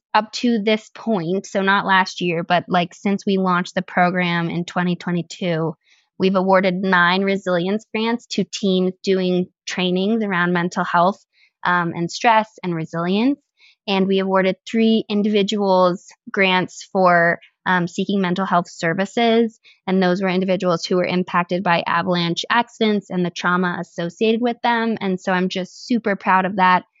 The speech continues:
project. And, um, yeah, if you're a member, you can apply for a re-, a resilience grant, um, or a team training grant. So those are kind of the benefits.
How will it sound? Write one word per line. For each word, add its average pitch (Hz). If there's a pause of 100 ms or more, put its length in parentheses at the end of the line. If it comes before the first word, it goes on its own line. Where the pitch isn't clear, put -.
(340)
project. 220
And, 180
um, 170 (120)
yeah, 196
if 175
you're 180
a 185
member, 196
you 190
can 185
apply 175
for 175
a 165 (100)
re-, 180
a 185
resilience 185
grant, 226 (440)
um, 185
or 175
a 170
team 175
training 175
grant. 175
So 196
those 233
are 285
kind 277
of 262
the 269
benefits. 233